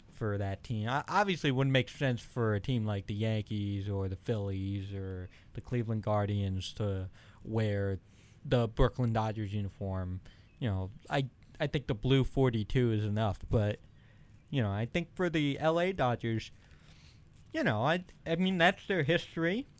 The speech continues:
That's their team history. It's their old uniform. I, I think it would make a lot of sense for them to bring those throwbacks, you know, back, even though they don't play in that city anymore. I mean, we've seen it happen before where teams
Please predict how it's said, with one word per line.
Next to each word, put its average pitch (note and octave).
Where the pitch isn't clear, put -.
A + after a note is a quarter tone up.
That's -
their D3+
team D#3+
history. A2+
It's C#3
their B2+
old D3
uniform. A#2
I, F3+
I F3+
think F#3
it D3+
would C#3
make C3
a A#2+
lot A2+
of G#2+
sense A#2+
for A#2+
them G#2+
to G2+
bring A#2
those G#2+
throwbacks, G2+
you A#2
know, G2
back, A2+
even D#3
though F#3
they F#3
don't F#3
play G3+
in E3+
that A#2+
city A2+
anymore. G2+
I C#3+
mean, C4+
we've C#4+
seen C4+
it D3
happen C3
before B2+
where B2
teams B2+